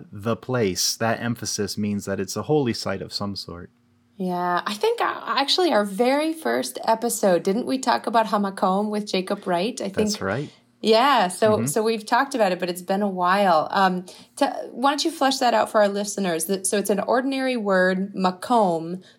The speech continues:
Speaker 2: place, that has super ordinary, no, that's the wrong words. Super ordinary? Extraordinary
Speaker 1: Extraordinary.
Speaker 2: resonance. There we go.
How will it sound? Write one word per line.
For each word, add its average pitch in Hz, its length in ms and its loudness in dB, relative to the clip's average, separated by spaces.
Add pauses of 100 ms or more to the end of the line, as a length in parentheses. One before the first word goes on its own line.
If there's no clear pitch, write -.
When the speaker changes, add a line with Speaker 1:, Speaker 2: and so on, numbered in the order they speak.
(100)
Speaker 2:
place, 180 580 2
that 196 220 2
has 185 460 2
super 214 540 -2
ordinary, 165 840 -2 (360)
no, 165 280 -2
that's 160 260 -2
the - 60 -12
wrong - 260 -6
words. - 460 -10
Super 196 520 -6
ordinary? 277 640 -2
Extraordinary 208 880 4
Speaker 1:
Extraordinary. 180 360 6
Speaker 2:
resonance. 180 480 0
There 220 320 4
we 185 100 0
go. - 280 0